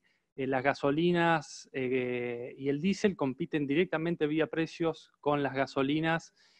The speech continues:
y el biodiesel. Entonces, eh, derrumbes, eh, de precios, como lo hemos visto en el mercado petrolero, incluso llegamos a ver precios negativos,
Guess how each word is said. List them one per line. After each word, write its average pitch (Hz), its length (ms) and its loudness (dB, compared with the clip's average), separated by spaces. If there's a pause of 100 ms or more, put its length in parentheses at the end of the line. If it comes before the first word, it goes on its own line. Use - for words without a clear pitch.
(160)
y 156 160 4
el 156 120 8
biodiesel. 147 600 4 (560)
Entonces, 143 640 2
eh, 131 220 0
derrumbes, 170 1120 2
eh, 123 800 -2
de 135 180 2
precios, 170 340 0
como 131 240 2
lo 147 120 6
hemos 156 240 2
visto 160 260 0
en 135 60 4
el 131 60 2
mercado 127 280 0
petrolero, 139 640 2 (160)
incluso 143 400 -4
llegamos 135 400 0
a 135 40 4
ver 135 100 2
precios 139 280 -2
negativos, 170 680 0